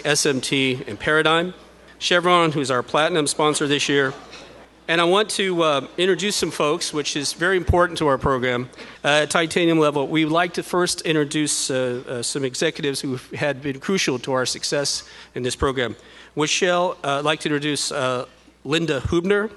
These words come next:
If Linda's here, Vice President of Exploration and Excellence.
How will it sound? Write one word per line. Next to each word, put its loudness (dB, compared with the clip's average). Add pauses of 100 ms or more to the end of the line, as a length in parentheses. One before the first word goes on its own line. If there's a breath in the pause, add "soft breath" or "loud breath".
(920 soft breath)
If -14
Linda's 0
here, -2
Vice -2
President -2
of -2
Exploration 0
and 0
Excellence. -4